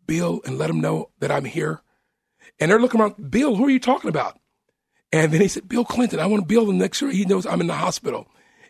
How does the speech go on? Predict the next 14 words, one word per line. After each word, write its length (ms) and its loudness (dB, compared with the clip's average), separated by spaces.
And 120 2
so 140 2
when 140 2
W 360 4
came 280 0
in, 160 2
he 180 2
was 180 0
so 280 2
mad 360 0
in 140 0
a 60 0
funny 320 2
way. 240 -2